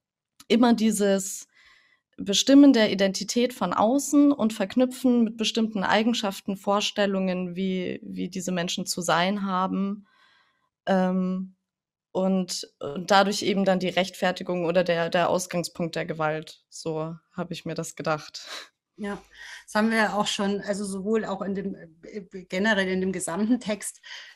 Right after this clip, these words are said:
Speaker 2: den, äh, du vorgetragen hast, aber auch was die Katrin Bahr ja am Anfang auch schon gesagt hast,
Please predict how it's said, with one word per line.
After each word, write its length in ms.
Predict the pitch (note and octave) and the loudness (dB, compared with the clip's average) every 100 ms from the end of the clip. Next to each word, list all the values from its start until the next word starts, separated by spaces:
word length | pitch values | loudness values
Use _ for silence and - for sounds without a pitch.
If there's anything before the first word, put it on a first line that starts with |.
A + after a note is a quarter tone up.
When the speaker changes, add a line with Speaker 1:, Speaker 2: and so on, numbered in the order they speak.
| - | -6
Speaker 2:
den, 200 | G#3+ G#3+ | -2 -2
äh, 200 | G3 G#3+ | -4 -8
du 360 | G3+ G#3 G3+ G3+ | -6 -6 -6 -4
vorgetragen 800 | G#3+ G#3 A3 - F#3+ G3 G3 | 0 0 0 -2 0 0 0
hast, 240 | F#3+ G3 - | -2 -2 -6
aber 260 | F3 E3 | -6 -6
auch 160 | F#3 F#3 | -6 -8
was 220 | F#3 F#3 | -8 -8
die 300 | - F#3 F3+ | -6 -6 -6
Katrin 400 | F3+ F3+ - F3+ | -8 -12 -10 -8
Bahr 220 | E3 F3+ | -4 -2
ja 100 | G#3 | -2
am 160 | F#3 F#3+ | -2 -4
Anfang 400 | G3 G3 G#3 F#3 | -8 -8 -8 -8
auch 120 | G#3 | -8
schon 220 | F#3+ G3 | -8 -8
gesagt 380 | F#3 - F#3 - | -8 -6 -8 -6
hast, 200 | G3 - | -8 -8